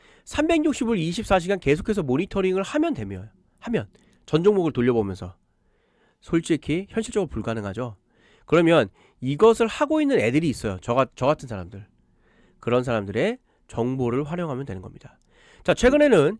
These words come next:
요게 이제 또 타이밍이 나왔어요. 이제 막 따끈따끈합니다. 따끈따끈해요.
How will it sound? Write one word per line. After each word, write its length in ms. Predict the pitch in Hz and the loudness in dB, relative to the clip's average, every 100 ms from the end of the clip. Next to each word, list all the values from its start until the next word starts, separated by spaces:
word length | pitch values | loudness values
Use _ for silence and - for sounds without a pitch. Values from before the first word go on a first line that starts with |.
| - | 2
요게 280 | 151 196 247 | 4 8 6
이제 160 | 214 | 4
또 160 | 208 240 | -2 -6
타이밍이 380 | - 294 311 262 | -2 0 0 0
나왔어요. 340 | 95 90 95 | -4 -8 -10
이제 120 | 101 | -8
막 220 | 95 87 - _ _ _ _ | -10 -12 -16 _ _ _ _
따끈따끈합니다. 1000 | - - 185 165 131 156 226 110 85 170 _ _ | 0 2 2 0 -4 -4 -6 -6 -8 -12 _ _
따끈따끈해요. 680 | - 185 156 - 107 101 | -8 -6 -6 -8 -10 -12